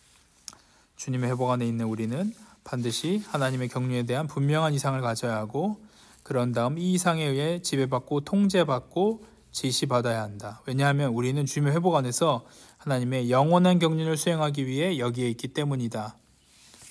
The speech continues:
로마서 삼 번으로 가겠습니다. 여기에 큰 깨달음이 있습니다. 하나님의 경륜을 수행하기 위해 주님의 회복을 실현하려면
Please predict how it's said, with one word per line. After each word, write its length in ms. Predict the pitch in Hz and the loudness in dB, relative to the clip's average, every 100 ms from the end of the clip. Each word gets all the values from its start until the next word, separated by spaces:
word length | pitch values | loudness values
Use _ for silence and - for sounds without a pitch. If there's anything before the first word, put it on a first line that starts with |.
| - _ _ | -20 _ _
로마서 360 | 135 123 120 127 | -8 -6 -2 -2
삼 200 | 156 156 | -2 0
번으로 320 | 143 131 120 | 0 0 -4
가겠습니다. 760 | 117 110 107 - 113 110 151 202 _ _ _ _ _ _ _ _ _ _ _ _ _ _ _ _ _ _ _ | -4 -4 -4 -4 -6 -6 -6 -8 _ _ _ _ _ _ _ _ _ _ _ _ _ _ _ _ _ _ _
여기에 460 | 123 117 117 120 160 - _ _ _ _ _ _ _ _ - - - _ - | -10 -8 -8 -8 -12 -16 _ _ _ _ _ _ _ _ -20 -20 -20 _ -16
큰 200 | - 147 | -8 -4
깨달음이 420 | 139 139 135 120 | -2 -2 -2 -2
있습니다. 560 | - 117 104 104 104 - _ _ _ _ | -4 -4 -4 -6 -12 -18 _ _ _ _
하나님의 560 | - 143 131 127 120 117 | -10 -4 -2 -2 -2 -4
경륜을 440 | 135 123 123 123 | -2 -2 -2 -2
수행하기 500 | 117 135 127 120 113 | -2 -2 0 0 0
위해 140 | 113 113 | -2 -2
주님의 340 | - 147 147 | -2 0 2
회복을 280 | 143 139 139 | 2 2 0
실현하려면 800 | - 165 156 139 127 127 175 120 | 0 0 0 0 0 -2 -2 -4